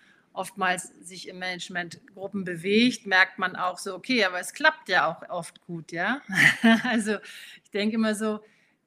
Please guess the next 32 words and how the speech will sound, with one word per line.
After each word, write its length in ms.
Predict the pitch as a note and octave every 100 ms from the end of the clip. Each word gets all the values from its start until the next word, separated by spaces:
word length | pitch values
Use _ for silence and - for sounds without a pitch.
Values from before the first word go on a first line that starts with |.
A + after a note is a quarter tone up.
| - G3
dass 360 | - G3 G3+ F#3+ F#3 -
die, 180 | G3+ F#3
die 100 | F#3+
Systeme 840 | F#3+ F3+ - A3 D4 D4+ D4 C#4
können 200 | A3+ G#3+
sich 120 | G3 F3+
so 200 | G3 C#4+
lange 280 | C4+ A#3+
erhalten, 920 | G#3+ - F3+ F3+ A3 C4 D#4+ D#4+ E4 D4
bis 360 | G3+ A3 - -
sich 220 | A#3 G#3+
etwas 400 | - - F#3 -
Neues 640 | G3 G#3 B3+ C#4+ C#4+ -
wirklich 440 | A3 G#3+ A3 - -
bewiesen 580 | F3 F#3 B3+ G#3+ E3+
hat, 200 | D3+ -
ja. 300 | - G3+ B3+ A3
Also 340 | F3 F3 F3+
und 220 | F3+ E3+ _ - - _
alle 180 | - G3
sprechen 340 | F#3+ - G3 G#3
immer 140 | F#3+
von 120 | F#3
den 100 | F#3
alten 580 | - F3+ F#3 F#3 F3+ F3 - _ _
weißen 300 | F#3 G3 G#3
Herren, 400 | F#3 F#3 G3 B3+
die 60 | G#3+
da 120 | F#3
keinen 220 | - F#3+
Platz 300 | F#3+ A3+ -
machen, 480 | C4+ C4 B3+ D4 D4